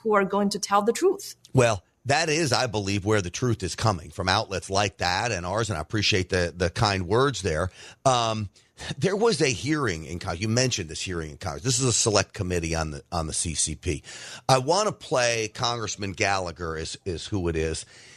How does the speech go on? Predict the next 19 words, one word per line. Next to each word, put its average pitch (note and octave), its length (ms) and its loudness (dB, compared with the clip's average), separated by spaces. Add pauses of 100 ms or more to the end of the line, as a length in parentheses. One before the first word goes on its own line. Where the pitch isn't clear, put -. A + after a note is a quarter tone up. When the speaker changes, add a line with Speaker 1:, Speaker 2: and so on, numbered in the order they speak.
(260)
Speaker 2:
explaining G#3+ 880 2
these C3 200 -2
Wall B2+ 320 2
Street C3+ 360 0
executives - 880 -4 (640)
that B2+ 320 2 (180)
testify D#3+ 640 0
before A#2 400 0
Congress. E2 680 -6 (440)
And C#3 340 2 (260)
when F3 200 2
you F3+ 140 4
hear F3 500 2 (100)
all C3 200 2
the G#2+ 40 -2
folks F#2+ 360 0
listening D#2+ 400 -2
out C#2+ 180 -10
there, C2+ 300 -12